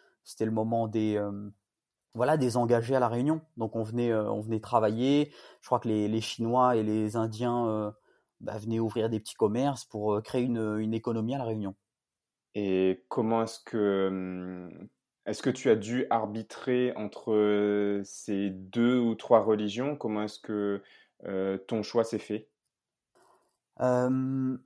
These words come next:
Speaker 1: non, j'ai pas eu à, à arbitrer, euh, dans la religion, euh,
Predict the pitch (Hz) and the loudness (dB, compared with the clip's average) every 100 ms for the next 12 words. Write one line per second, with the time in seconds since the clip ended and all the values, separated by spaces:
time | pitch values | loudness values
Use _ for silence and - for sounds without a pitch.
0 | _ _ 156 147 156 131 131 139 165 170 | _ _ 0 4 4 2 0 0 2 4
1 | 185 170 156 156 147 151 139 131 131 117 | 4 4 4 2 2 4 2 0 -10 -12
2 | - - 147 139 120 117 113 110 110 - | -10 -2 2 2 0 -2 -2 -4 -6 -6
3 | 127 113 117 113 120 117 123 113 143 156 | -8 -2 0 0 0 -2 -4 -2 0 0
4 | 165 170 - 113 | 0 -2 -6 -6